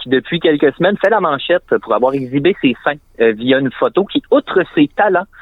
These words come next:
euh, montrait le logo d'une université bien connue dans la région, hein, pour être archaïque. Parce que patriarcal as fuck et sans aucun respect pour les démarches artistiques. Bon. Il y a eu un tollé de réactions.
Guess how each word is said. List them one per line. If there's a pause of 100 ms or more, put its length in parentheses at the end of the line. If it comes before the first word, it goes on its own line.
(360)
euh,
montrait
le
logo
d'une
université
bien
connue
dans
la
région,
hein,
pour
être
archaïque. (720)
Parce
que
patriarcal
as (200)
fuck (280)
et
sans
aucun
respect
pour
les
démarches
artistiques.
Bon. (1500)
Il
y
a
eu
un
tollé
de
réactions.